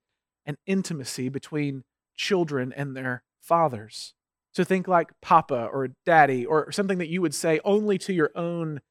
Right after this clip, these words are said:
dad. For us, being able to call God Abba emphasizes our immediate access and our deep relationship that we now get to enjoy with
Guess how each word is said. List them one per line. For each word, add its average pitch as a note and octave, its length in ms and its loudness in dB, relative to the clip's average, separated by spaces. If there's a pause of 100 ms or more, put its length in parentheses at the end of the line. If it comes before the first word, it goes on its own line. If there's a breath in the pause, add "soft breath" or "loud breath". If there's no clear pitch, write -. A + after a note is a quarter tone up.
(280)
dad. A2+ 380 2 (960)
For - 180 -2
us, G3+ 540 4
being G#3 280 2
able G#3+ 200 4
to - 80 -8
call G3+ 400 2
God E3+ 400 2 (100)
Abba E3 540 -2 (800)
emphasizes F3 760 0
our E3+ 260 4
immediate G#3+ 800 0
access D3 800 -4 (640)
and F#3 100 4
our F#3+ 80 6
deep G3+ 460 0
relationship G#3 640 2
that D#3+ 80 0
we G3 160 0
now G#3+ 160 2
get F#3+ 200 -2
to F#3+ 140 -4
enjoy F3 460 -2
with F#3 400 -4